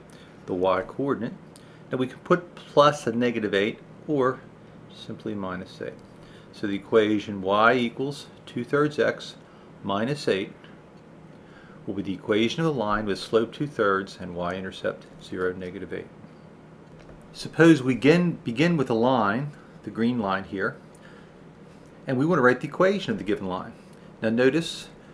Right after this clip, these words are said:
in order to write y equals M X plus b, we have to know both m, the slope,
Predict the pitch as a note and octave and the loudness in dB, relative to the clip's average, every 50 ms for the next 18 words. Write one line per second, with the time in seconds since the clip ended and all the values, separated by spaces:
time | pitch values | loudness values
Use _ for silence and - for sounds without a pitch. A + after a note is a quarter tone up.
0 | - - - - - - - - - D3+ B2+ C3+ D3 D#3 D3+ D#3+ C#3 C3+ C3 B2 | -20 -20 -20 -20 -20 -20 -20 -10 -6 -2 0 2 2 4 4 6 6 8 6 6
1 | - A#2 G#2+ A2+ A#2+ B2+ B2+ B2+ A#2+ - C3 A2 A#2+ B2 A#2+ A#2 A#2 - - - | 4 4 4 8 8 8 8 8 4 0 -2 0 2 2 2 2 0 -2 -4 0
2 | - A#2+ A2 - A2 G#2 C#3+ D3+ E3 C#3 A2+ B2 C3 C3 - - - - - - | 2 2 2 0 -2 -2 0 2 2 2 0 -2 -4 -8 -14 -20 -20 -20 -20 -20
3 | - - - - - - - - - - - - - - - - - B2 B2 B2+ | -20 -20 -20 -20 -20 -20 -20 -20 -20 -20 -20 -20 -20 -20 -18 -6 -2 2 4 6
4 | C3 C3+ B2+ - - B2+ A2+ A#2 C3+ D#3 D3 A#2+ G#2+ A#2 B2+ A#2+ A2 A2+ A2 A2 | 8 6 6 4 2 0 2 2 4 6 8 8 8 8 8 8 8 8 8 8
5 | G#2+ - - - C#3 C#3+ C#3+ C#3 B2+ A#2+ A2+ - - - - D3+ C#3 B2 B2+ C3 | 4 0 -4 -2 0 0 0 0 -2 -2 -4 -6 -4 2 4 6 6 6 4 2
6 | - | -4